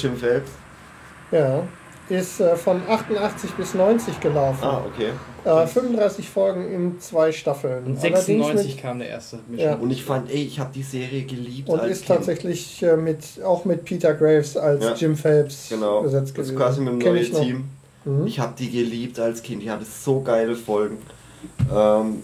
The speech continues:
Speaker 1: und deswegen, äh, krieg ich auch immer so ein bisschen Gänsehaut, wenn dann wieder diese Mission Impossible Film kommt.
Speaker 2: Pass auf, dass dir die Bräune dabei nicht abfällt.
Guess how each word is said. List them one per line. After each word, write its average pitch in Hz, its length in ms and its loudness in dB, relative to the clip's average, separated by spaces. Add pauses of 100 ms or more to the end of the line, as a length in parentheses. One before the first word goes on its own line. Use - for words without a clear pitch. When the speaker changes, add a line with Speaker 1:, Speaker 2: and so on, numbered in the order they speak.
Speaker 1:
und 110 120 0
deswegen, 139 520 2
äh, 117 240 0
krieg 131 180 -2
ich 143 80 -2
auch 123 60 2
immer 135 120 4
so 139 120 0
ein 127 60 0
bisschen 135 240 -4
Gänsehaut, 120 420 2
wenn 123 120 0
dann 123 160 2
wieder 117 180 2
diese 113 360 -2
Mission 113 260 -2
Impossible 117 380 -6
Film 127 280 -8
kommt. 123 280 -6 (180)
Speaker 2:
Pass 143 120 -2
auf, 151 100 6
dass 156 160 0
dir 151 120 2
die 113 80 2
Bräune 147 340 4
dabei 131 260 4
nicht 123 100 0
abfällt. 117 380 0